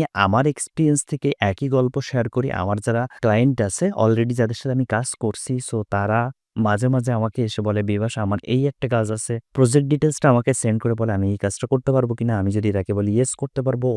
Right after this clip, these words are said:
ও এরকম একটা জব পোস্ট করে, যদিও সবসময় আমার নাম দিবে এমন কিছু না। এরকম একটা জব পোস্ট করে, জব পোস্ট করে আমাকে ইনভাইট করে। So ইনভাইট সেন্ড করার পরে আমাকে হায়ার করতেই যেয়ে যদি এখানে দশ থেকে পনেরো মিনিট সময় লাগে বা আরও বেশি সময় লাগে। So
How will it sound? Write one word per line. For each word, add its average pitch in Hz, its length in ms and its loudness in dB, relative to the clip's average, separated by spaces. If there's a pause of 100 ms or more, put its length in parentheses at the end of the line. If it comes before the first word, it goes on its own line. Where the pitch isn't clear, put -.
ও 107 200 4
এরকম 123 300 0
একটা 143 200 -4
জব 117 200 0 (100)
পোস্ট 131 240 -2
করে, 120 180 -6
যদিও 107 280 -2
সবসময় 104 440 -4
আমার 95 160 0
নাম 92 220 0 (100)
দিবে 117 160 -2
এমন 113 200 0
কিছু 107 260 -6
না। 117 100 -4 (540)
এরকম 104 260 0
একটা 123 160 0
জব 117 260 0
পোস্ট 123 260 -2
করে, 120 160 -2
জব 101 180 0 (200)
পোস্ট 104 280 -4
করে 139 180 -4
আমাকে 101 320 -4
ইনভাইট 92 500 -2
করে। - 140 -4 (360)
So - 140 4 (320)
ইনভাইট 147 540 4
সেন্ড 139 380 0
করার 135 220 0
পরে 127 200 0
আমাকে 104 260 -2
হায়ার 113 300 2
করতেই 131 340 0
যেয়ে 123 220 2
যদি 117 220 0
এখানে 120 180 0
দশ 107 240 0
থেকে 117 140 -4
পনেরো 110 340 0
মিনিট 127 300 2
সময় 117 240 0
লাগে 113 240 0
বা 98 200 -2
আরও 104 140 2
বেশি 117 240 -2
সময় 123 300 -2
লাগে। 117 200 -4 (420)
So - 120 -4